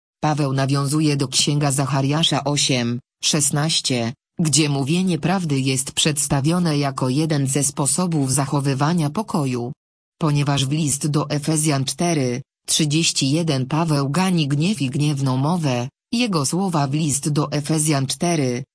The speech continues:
dwadzieścia sześć nie przyzwalają na wyrażanie gniewu w zgromadzeniu. Paweł dopuszcza występowanie gniewu, ale ogranicza jego wyrażanie mówiąc niejako, "Nawet gdy odczuwacie gniew,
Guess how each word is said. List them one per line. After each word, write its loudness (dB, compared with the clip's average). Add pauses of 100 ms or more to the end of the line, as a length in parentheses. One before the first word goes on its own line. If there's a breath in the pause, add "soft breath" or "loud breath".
(160)
dwadzieścia 0
sześć 0
nie 0
przyzwalają 0
na 0
wyrażanie 0
gniewu 0
w -2
zgromadzeniu. 0 (460)
Paweł 0
dopuszcza -2
występowanie 0
gniewu, 0 (220)
ale 0
ogranicza 0
jego 0
wyrażanie 2
mówiąc 0
niejako, 0 (240)
"Nawet 0
gdy 0
odczuwacie 0
gniew, 0